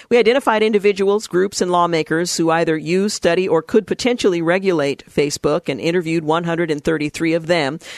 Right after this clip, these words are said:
To encourage them to speak freely, we told interviewees we wouldn't publish their identities. We presented our preliminary findings to Facebook in early August of twenty eighteen and have been, uh, discussing them with the company ever since. Well, a year later, that's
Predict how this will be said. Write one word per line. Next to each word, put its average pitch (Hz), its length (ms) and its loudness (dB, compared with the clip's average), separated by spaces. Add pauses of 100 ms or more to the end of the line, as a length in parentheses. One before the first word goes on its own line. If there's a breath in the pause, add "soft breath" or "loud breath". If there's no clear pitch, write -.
(200 loud breath)
To 220 100 4
encourage 254 400 4
them 220 160 2
to 208 80 -4
speak 185 300 -4
freely, 226 360 0
we 180 120 -2
told 185 280 0
interviewees 180 720 0
we 165 140 0
wouldn't 202 320 2
publish 180 400 -2
their 156 240 0
identities. 196 580 -2 (360 loud breath)
We 160 100 0
presented 180 420 0
our 165 180 2
preliminary 170 600 0
findings 175 460 0
to 156 80 -6
Facebook 202 560 -2
in 135 100 -4
early 160 300 -2
August 170 500 -2
of 151 200 -4
twenty 180 300 -2
eighteen 226 500 -2 (340 loud breath)
and 185 100 -2
have 185 200 0
been, 185 300 -2
uh, 170 100 -4
discussing 202 640 -2
them 175 180 0
with 175 140 -4
the 214 80 -2
company 151 500 -4
ever 151 240 0
since. - 560 -2 (140)
Well, 170 280 0
a 170 60 -2
year 190 280 0
later, 180 380 2
that's 139 380 -10